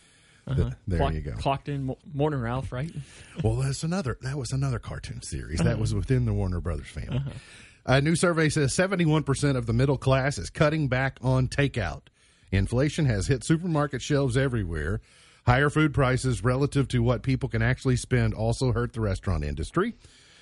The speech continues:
Speaker 2: Concerns over how to pay for groceries grew by four percent between March and July.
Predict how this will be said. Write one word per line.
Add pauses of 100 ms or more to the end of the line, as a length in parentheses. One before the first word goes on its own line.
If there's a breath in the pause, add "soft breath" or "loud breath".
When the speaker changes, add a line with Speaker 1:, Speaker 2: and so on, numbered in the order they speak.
(120)
Speaker 2:
Concerns
over
how
to
pay
for
groceries
grew
by
four
percent
between
March
and
July.